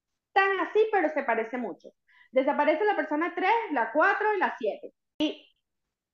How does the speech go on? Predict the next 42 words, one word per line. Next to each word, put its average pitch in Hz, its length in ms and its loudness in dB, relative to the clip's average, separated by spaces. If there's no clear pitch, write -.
la 277 180 2
persona 277 380 2
dos 349 180 2
dice, 392 320 0
"¿A 277 160 -2
quién 269 160 -2
le 294 100 0
paso 359 300 0
la - 160 -2
caja? 240 400 -2
Eh, 208 100 -10
me 254 220 -4
quedé 247 180 0
aquí 247 260 -4
como 381 280 -2
trabado, 233 460 2
¿no? 285 160 -4
O - 200 -16
sea, - 160 -10
eh, - 180 -6
no 254 160 -2
hay 269 80 0
nadie 320 240 -2
a 294 100 -6
quien 240 140 -2
pasarle 262 360 -4
la 233 160 -2
caja". - 380 -4
El 330 120 -4
psiquiatra, 370 560 0
¿qué 381 100 2
hace? 214 400 0
Efectivamente 339 760 0
coloca 294 540 0
un 226 180 -2
medicamento 240 840 -2
para 294 640 0
colocar 262 500 2
a 349 60 2
la 349 120 0
persona 269 480 -2
tres, 370 180 0